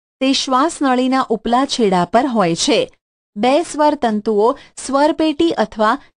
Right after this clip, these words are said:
કંઠ સ્થાનથી એવી રીતે ખેંચાયેલા હોય છે કે જેથી એક સાંકડી તિરાડ, સ્લિટ હવાની અવરજવર માટે બંને વચ્ચે રહે. જ્યારે ફેફસા તિરાડ દ્વારા હવા ધકેલે ત્યારે સ્વરતંતુઓ કંપન અનુભવે છે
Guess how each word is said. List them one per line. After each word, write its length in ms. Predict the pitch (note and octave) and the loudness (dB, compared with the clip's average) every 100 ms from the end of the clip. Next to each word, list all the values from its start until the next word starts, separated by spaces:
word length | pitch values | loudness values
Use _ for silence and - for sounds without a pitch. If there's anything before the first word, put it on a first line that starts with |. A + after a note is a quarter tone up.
| - | 0
કંઠ 260 | C4+ D#4+ D#4+ | 2 2 0
સ્થાનથી 760 | D4 - A#3 G#3 G#3 B3 B3+ | -4 -2 0 0 0 -2 -2
એવી 220 | G#3+ G3 G#3 | 0 2 0
રીતે 280 | G#3 A3 | 0 0
ખેંચાયેલા 680 | G#3+ - F3 - F#3 F3 F3+ | 0 -2 -4 -2 -2 0 -2
હોય 320 | E3+ G#3 C4 | -4 -2 -2
છે 260 | D#4 B3+ C#4 | -2 -2 -2
કે 420 | E4 - _ D4+ | -2 -12 _ -2
જેથી 440 | B3 D4 D4+ D#4+ E4 | 0 0 0 2 2
એક 160 | D#4+ | 0
સાંકડી 560 | - C4+ C4 C4 D4+ D#4+ | -2 -2 0 0 0 0
તિરાડ, 500 | - G#3 A#3 F#3 C3+ - - _ | -2 -4 0 -2 -4 -14 -20 _
સ્લિટ 420 | - - C4+ D#4+ - | -10 -4 -2 -2 -4
હવાની 480 | G3+ A3 A3 G#3+ A3 | -4 0 0 0 0
અવરજવર 680 | A3 G3 F#3 F3+ G3 F#3 G3+ | 0 0 0 0 0 2 0
માટે 420 | A#3+ D4+ B3 D4+ - - | 0 0 0 -2 -4 -10
બંને 380 | A3 B3+ C#4 E4+ | -2 0 2 2
વચ્ચે 420 | B3+ F3+ - C4 | 0 -4 -2 0
રહે. 480 | D4+ G3 F#3+ F#3 C#3 - _ _ _ _ _ _ _ _ | 0 0 0 0 -2 -6 _ _ _ _ _ _ _ _
જ્યારે 360 | A3 D4 D4+ E4 | -2 2 2 0
ફેફસા 580 | E4 C#4+ C#4 - E4 G4+ - | 0 0 0 -2 -2 -2 -2
તિરાડ 360 | B3 A#3+ A#3+ | 0 0 0
દ્વારા 360 | A#3+ A#3+ A#3+ B3 | 0 0 2 0
હવા 380 | A3 G3 F#3 F3+ | -2 -2 0 0
ધકેલે 520 | F#3+ F3+ C#4 D4 E3 - - _ | -2 -2 0 0 -2 -6 -18 _
ત્યારે 280 | C4+ B3+ C4+ | 2 2 2
સ્વરતંતુઓ 920 | C4+ B3+ C#4 D#4+ C4 A3 G#3+ G3+ G#3+ | -2 -2 0 0 0 0 0 2 2
કંપન 720 | C#4 _ - C#4 C#4 D#4 D#4 - | 0 _ -2 0 2 0 0 0
અનુભવે 520 | G3 G3+ G3 F3+ E3+ | 0 0 0 0 -2
છે 340 | - A3+ - | 0 -2 -2